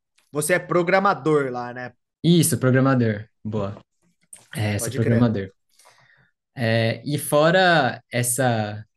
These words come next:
Speaker 2: main quest, assim, né, de trabalhar
Speaker 1: <laughs>
Speaker 2: em, em, em outras empresas, eu rodo o, a Slider Games,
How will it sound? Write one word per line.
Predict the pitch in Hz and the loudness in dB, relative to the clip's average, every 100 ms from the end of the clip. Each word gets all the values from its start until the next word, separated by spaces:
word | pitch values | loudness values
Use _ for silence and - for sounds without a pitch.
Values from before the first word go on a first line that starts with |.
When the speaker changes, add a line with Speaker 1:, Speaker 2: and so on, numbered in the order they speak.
| _ _ _ _ _ | _ _ _ _ _
Speaker 2:
main | 123 135 139 | 0 2 0
quest, | 131 117 156 - | 0 0 0 -4
assim, | 127 - 131 | -6 -4 -4
né, | 165 120 | -4 -6
de | 127 117 110 104 101 | -8 -4 -4 -4 -4
trabalhar | 117 113 113 123 123 123 233 | -2 0 2 4 4 2 0
Speaker 1:
<laughs> | 214 202 143 | 0 0 0
Speaker 2:
em, | 156 135 127 123 - - - _ - | 0 0 -4 -6 -18 -20 -20 _ -8
em, | 131 117 110 104 110 113 - | -4 -4 -6 -8 -14 -16 -12
em | 131 127 | -2 0
outras | 131 151 | 0 -2
empresas, | 160 160 165 214 220 - | 0 0 0 -2 -4 -8
eu | 147 160 | -6 -4
rodo | 160 170 180 180 - - | 0 0 0 -4 -12 -10
o, | 143 | -4
a | 147 - 131 | -4 0 0
Slider | 127 135 139 139 | 0 0 0 -2
Games, | 110 120 165 170 | -2 -2 -4 -10